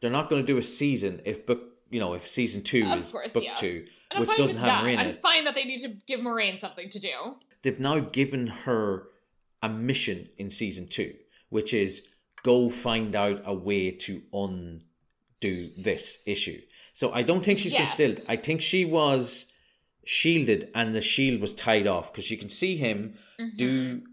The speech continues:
Speaker 1: the same net that the shield was done earlier, and then he twists it and closes his hand. This is the Dark One, or who Per-, or Rand thinks is the Dark One. Um, and he closes that off.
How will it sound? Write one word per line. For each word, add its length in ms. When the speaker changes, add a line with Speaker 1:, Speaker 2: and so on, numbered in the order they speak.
Speaker 1:
the 80
same 720
net 460
that 200
the 40
shield 320
was 120
done 240
earlier, 360
and 120
then 120
he 200
twists 400
it 300
and 100
closes 460
his 160
hand. 400
This 160
is 120
the 80
Dark 320
One, 200
or 180
who 280
Per-, 300
or 120
Rand 300
thinks 240
is 100
the 80
Dark 240
One. 140
Um, 320
and 140
he 360
closes 400
that 160
off. 260